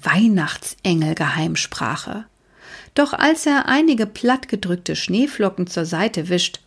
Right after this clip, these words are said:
kommen weitere goldene Buchstaben zum Vorschein. Als alle Schneeflocken auf der Tür verschwunden sind, kann er endlich lesen, was dort tatsächlich steht: „Zutritt für Unbefugte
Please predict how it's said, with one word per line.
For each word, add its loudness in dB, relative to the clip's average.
kommen 4
weitere 0
goldene 2
Buchstaben 0
zum -4
Vorschein. -2
Als -10
alle 4
Schneeflocken 0
auf -8
der -6
Tür 2
verschwunden 2
sind, 2
kann -4
er -6
endlich 2
lesen, 4
was -8
dort -2
tatsächlich -4
steht: -8
„Zutritt 0
für 0
Unbefugte 4